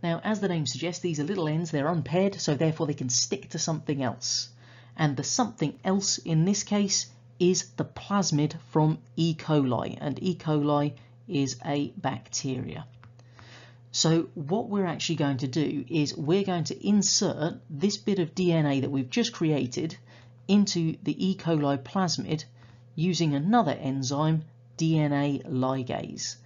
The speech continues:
Now, ligase is all to do with joining. So those sticky ends are going to then allow it to join to the plasmid. What we then need to do is get the plasmid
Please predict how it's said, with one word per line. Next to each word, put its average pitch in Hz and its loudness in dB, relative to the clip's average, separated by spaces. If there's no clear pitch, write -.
Now, 123 0
ligase 143 0
is 135 -4
all 175 0
to - -8
do 135 -2
with 139 -2
joining. 139 -4
So 123 -2
those 190 2
sticky 170 2
ends 208 2
are 135 0
going 139 0
to 135 0
then 139 2
allow 147 2
it - -6
to 139 -4
join 151 4
to - -8
the 147 -2
plasmid. 127 -4
What 233 6
we 208 6
then 202 6
need 175 2
to 151 -4
do 165 6
is 170 4
get - 0
the 147 -4
plasmid 160 0